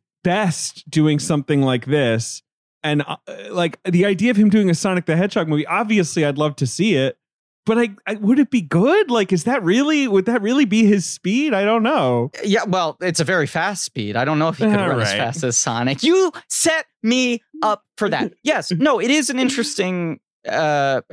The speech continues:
Speaker 2: kind of push and pull with him, because he does not have that tension that I feel like a lot of genre directors do,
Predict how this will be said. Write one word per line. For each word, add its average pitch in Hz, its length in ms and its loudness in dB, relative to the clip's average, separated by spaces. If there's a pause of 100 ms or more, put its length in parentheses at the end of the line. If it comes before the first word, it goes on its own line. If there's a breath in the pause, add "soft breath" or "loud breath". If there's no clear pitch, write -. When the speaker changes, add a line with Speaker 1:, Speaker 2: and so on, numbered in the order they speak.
(160)
Speaker 2:
kind 147 240 -2
of 131 160 -4
push - 300 -4
and 123 100 -2
pull 110 240 -2
with 101 140 -6
him, 101 180 -8
because 131 300 -4
he 175 140 -4
does 202 360 -2
not 160 220 -2
have 131 260 -4
that 117 180 -2
tension 113 520 -4
that 113 120 0
I 113 120 0
feel 120 240 0
like 110 180 -2
a 120 60 2
lot 131 340 0
of 123 100 -2
genre 113 320 -2
directors 110 600 -4
do, 110 420 -2